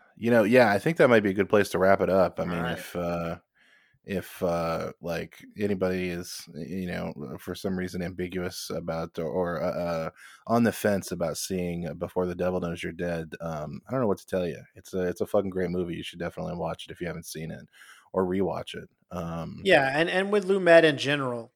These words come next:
Speaker 3: like, you just, just go down the rabbit hole.
Speaker 2: I just,
Speaker 3: I
Speaker 2: I,
Speaker 3: mean
Speaker 2: I fully endorse going through the whole corpus of Lumet. I mean,
Speaker 1: Yeah.
Speaker 2: there,
Speaker 3: Yeah.
Speaker 2: there are hits and misses, but,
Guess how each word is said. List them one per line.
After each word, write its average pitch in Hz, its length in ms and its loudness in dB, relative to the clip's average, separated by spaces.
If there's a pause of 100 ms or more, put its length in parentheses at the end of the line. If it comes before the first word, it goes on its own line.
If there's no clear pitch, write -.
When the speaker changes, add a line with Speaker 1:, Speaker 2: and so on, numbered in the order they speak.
Speaker 3:
like, 127 320 -2
you 135 600 -10
just, 131 360 -4 (580)
just 147 180 -2
go 170 160 10
down 147 220 6
the 135 120 -2
rabbit 127 340 0
hole. - 260 -10
Speaker 2:
I 165 140 4
just, 135 280 -6
Speaker 3:
I 127 40 -10
Speaker 2:
I, 156 200 0
Speaker 3:
mean 120 120 -12
Speaker 2:
I 139 140 2
fully 170 520 -2
endorse 135 520 -4
going 135 480 -8
through 135 200 -10
the 120 100 -8
whole 117 320 -10
corpus 113 520 -14
of 104 100 -16 (100)
Lumet. 95 360 -20 (500)
I 98 120 -16
mean, 98 360 -18
Speaker 1:
Yeah. 87 300 -2 (680)
Speaker 2:
there, 117 280 -6
Speaker 3:
Yeah. 113 180 -8 (120)
Speaker 2:
there 123 240 -4
are 123 40 -6
hits 151 300 -4
and 123 120 -12
misses, 117 460 -14
but, 95 300 -20